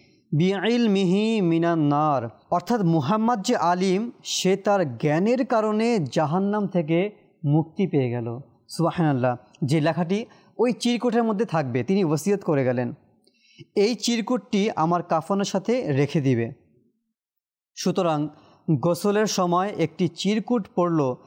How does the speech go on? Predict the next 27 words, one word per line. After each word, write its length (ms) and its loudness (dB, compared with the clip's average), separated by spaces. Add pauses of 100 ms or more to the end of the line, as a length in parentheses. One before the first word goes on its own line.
(240)
যখন 360 0
লোকেরা 580 2 (380)
এটা 280 2
পরে 420 0
নিল, 360 2
তখন 400 -2
আমি 340 2
এটা 180 0
তার 420 0 (420)
বুকের 500 0
উপর 240 2
রেখে 280 0
দিলাম। 380 0 (360)
আর 200 0
এই 160 2
চিরকুটটির 600 -2
একটি 220 0
বিশেষ 580 -2 (180)
বৈশিষ্ট্য 440 0
ছিল 300 0
যে, 300 0 (500)
যেভাবে 480 2
এটির 280 0
সামনের 580 0
দিকে 200 0
পরা 300 0
যেত, 320 0